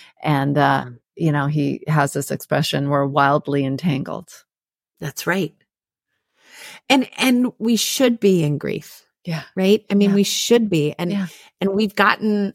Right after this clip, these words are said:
Speaker 1: We've gotten
Speaker 2: in the
Speaker 1: so
Speaker 2: wrong
Speaker 1: far afield from that.
Speaker 2: place. We're
Speaker 1: Yeah.
Speaker 2: just, you know, your, your company says, like, you get three days off. Like,
Speaker 1: Yeah.
Speaker 2: what?
Speaker 1: Yeah.
Speaker 2: You know, the messages that we get about it, which is like, "It's a problem that you're having that experience and please recover from it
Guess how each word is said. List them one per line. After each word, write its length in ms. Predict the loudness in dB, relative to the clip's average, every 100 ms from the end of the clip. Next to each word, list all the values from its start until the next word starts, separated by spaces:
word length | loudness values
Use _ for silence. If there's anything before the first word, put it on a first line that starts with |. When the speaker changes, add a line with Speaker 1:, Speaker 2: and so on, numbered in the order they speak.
| -2
Speaker 1:
We've 140 | 0
gotten 260 | 2 4 4
Speaker 2:
in 60 |
the 120 | 4 4
Speaker 1:
so 120 | 4
Speaker 2:
wrong 100 | 4
Speaker 1:
far 180 | 4 2
afield 600 | 0 0 0 0 -4 -6
from 280 | -2 0 2
that. 120 | 0
Speaker 2:
place. 300 | -2 -6 -4
We're 140 | 0
Speaker 1:
Yeah. 80 | 0
Speaker 2:
just, 340 | 0 -2 -6 -16 _ _ -14 -2
you 100 | 2
know, 260 | 4 4
your, 280 | 2 0 -4 -8
your 160 | -2 0
company 420 | 0 -2 0 0
says, 480 | 0 2 2 0 -2 -2
like, 180 | 0
you 100 | 0
get 200 | 0 -2
three 260 | -2 0 2
days 280 | 2 2 2
off. 460 | 0 0 -2 -2
Like, 180 | 0 0
Speaker 1:
Yeah. 100 | 0 -8 -8
Speaker 2:
what? 420 | -4 -4 -4 -12 _ _ -8
Speaker 1:
Yeah. 240 | -6 -6 -8 -2
Speaker 2:
You 100 | 2
know, 120 | 4
the 160 | 4
messages 680 | 4 4 2 2 0 2 2
that 140 | 0 0
we 120 | 0
get 360 | 2 2 2 0
about 420 | -2 2 2 2
it, 200 | 0 -4 -8
which 220 | -6 -4
is 160 | -4
like, 300 | 0 0 -2 -4
"It's 160 | -4
a 60 | -4
problem 540 | -2 2 2 4 0
that 120 | 0
you're 140 | -2 -4
having 420 | 0 0 0 2
that 140 | 2
experience 800 | 2 -2 -4 0 0 2 2 0
and 180 | -2 -6
please 300 | 0 0 2
recover 480 | 0 0 -2 2 2
from 240 | 2 0
it 100 | -2